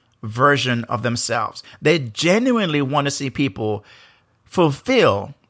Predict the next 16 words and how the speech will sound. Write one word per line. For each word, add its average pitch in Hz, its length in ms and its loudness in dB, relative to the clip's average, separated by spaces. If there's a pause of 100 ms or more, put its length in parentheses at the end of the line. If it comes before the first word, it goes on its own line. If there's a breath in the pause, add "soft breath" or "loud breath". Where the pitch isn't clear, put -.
their 143 160 2
potential. 143 680 -2
They 151 200 2
genuinely 220 840 0
want 180 220 -2
to 170 40 -2
see 156 180 -4
people 120 520 -2 (840 soft breath)
want 190 520 0
to 165 120 -2
be 135 160 0
there, 113 300 2
want 143 540 0
to 170 100 -6
show 139 280 0
up 98 300 -2